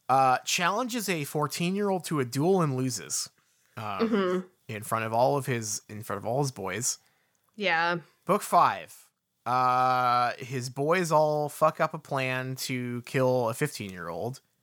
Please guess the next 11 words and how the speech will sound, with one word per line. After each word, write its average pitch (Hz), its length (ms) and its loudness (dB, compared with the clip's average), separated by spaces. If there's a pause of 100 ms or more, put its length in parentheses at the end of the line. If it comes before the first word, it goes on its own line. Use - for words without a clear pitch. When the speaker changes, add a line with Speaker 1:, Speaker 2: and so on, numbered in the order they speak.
Speaker 2:
<laughs> 196 100 -4 (340)
Yeah. 208 280 2 (380)
He 302 120 -6
does 311 160 4
Speaker 1:
Uh, 220 60 6
Speaker 2:
show 277 120 4
up 262 200 4
to 262 100 -2
get 196 140 2
owned, 190 260 -4
though. 196 300 -2